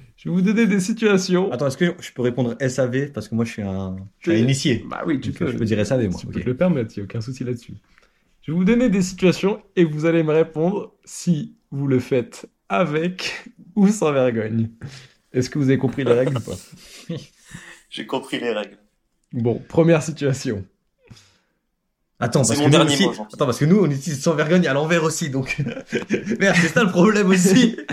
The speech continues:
Speaker 1: <laughs> Avec vergogne, c'est avec un peu de honte. Sans vergogne, c'est sans vergogne,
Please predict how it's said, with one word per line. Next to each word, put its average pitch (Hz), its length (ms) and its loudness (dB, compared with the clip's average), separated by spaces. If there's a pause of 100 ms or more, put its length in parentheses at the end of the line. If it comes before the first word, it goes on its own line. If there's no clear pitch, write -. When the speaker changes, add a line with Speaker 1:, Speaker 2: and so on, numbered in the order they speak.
(120)
Speaker 1:
<laughs> - 260 -4
Avec 175 320 2
vergogne, 165 460 2
c'est 127 340 -2
avec 143 280 -2
un 131 60 0
peu 120 120 -4
de - 120 -6
honte. 190 280 0
Sans 143 160 2
vergogne, 131 400 2
c'est 151 140 -4
sans 180 360 2
vergogne, 95 420 0